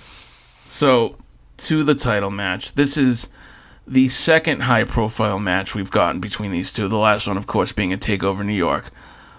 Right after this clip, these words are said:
where Johnny beat Cole in a two out of three falls match to capture the N X T title.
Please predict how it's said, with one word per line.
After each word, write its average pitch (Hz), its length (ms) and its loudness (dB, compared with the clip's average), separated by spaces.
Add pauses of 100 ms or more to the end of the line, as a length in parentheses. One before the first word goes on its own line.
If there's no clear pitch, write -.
(200)
where 107 200 2
Johnny 104 400 0
beat 143 720 -2
Cole 82 560 -2
in 110 80 -2
a 90 60 -2
two 107 260 -2
out 85 100 0
of 85 100 -8
three 95 140 -6
falls 92 320 -2
match 87 320 -4
to - 80 -6
capture 180 640 0
the 87 120 -6
N 82 120 -4
X 82 120 -8
T 92 160 -6
title. 60 440 -4